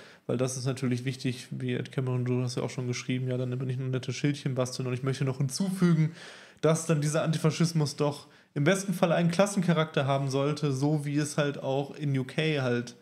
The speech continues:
eher, wie man das auch sehr deutlich gesehen hat, äh, schon ein sehr dominanter, äh, Antifaschismus dort halt existiert, der halt einen Klassencharakter hat, der, ähm, nicht nur es jetzt um die Verteidigung der liberalen Demokratie, äh, geht. Also bitte, ähm, da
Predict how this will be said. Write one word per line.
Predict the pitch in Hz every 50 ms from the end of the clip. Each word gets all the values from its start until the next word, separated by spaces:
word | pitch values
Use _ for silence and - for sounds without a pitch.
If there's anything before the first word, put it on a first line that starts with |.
| _ _ _ _ _ _
eher, | - 156 139 135 135 135 131 123 131 165 - - -
wie | 147 143 135 139 131
man | 131 123
das | 123 123 - 147
auch | 135
sehr | - 139 131
deutlich | 120 131 135 131 139 135 127
gesehen | - 139 123 127 135 139 135 131
hat, | 131 131 123 127 - -
äh, | 135 135 131
schon | 123 - - 143 131 131 127 123 - - - - - - - _ -
ein | - 139 127 127 123
sehr | 127 139 135 131
dominanter, | 123 135 131 131 127 127 135 139 143 135 - 143 131 131 135 135 135 139 147 - -
äh, | 165 147 -
Antifaschismus | 143 131 139 127 - - 123 - - 135 - - 131 123 123 -
dort | 127 131 131 135 127 135
halt | 139 135 127 -
existiert, | - 127 - - 127 120 - - - 139 139 131 127
der | 139 131
halt | 127 123 127
einen | 131
Klassencharakter | - - 139 131 - 139 131 139 127 127 123 123 - - 123 127 123 123 - - - - _ _ -
hat, | - 120 120 131
der, | 123 120 120 120 120 123 120 123 - - - _ _ - - - _ _ - -
ähm, | - 143 123 123 123 123 123
nicht | 131 135 131 -
nur | 139 135 127 127 123 127 127 120 - - -
es | - - -
jetzt | - 131 131 - 135
um | 135 131
die | 127
Verteidigung | 120 - 139 - - 135 127 123 131 127 123
der | 123 120
liberalen | 123 123 123 123 123 120 123 123
Demokratie, | 123 123 123 123 123 - 131 127 123 - - 131 127 123 123 120
äh, | 123 - - 131 127 123 123 120
geht. | 120 117 123 120 120 123 123 - -
Also | - 123 123 113 117
bitte, | 113 117 120 - - - 120 117 113 113 - - -
ähm, | 135 139 123 120 123
da | - - - - - 147 156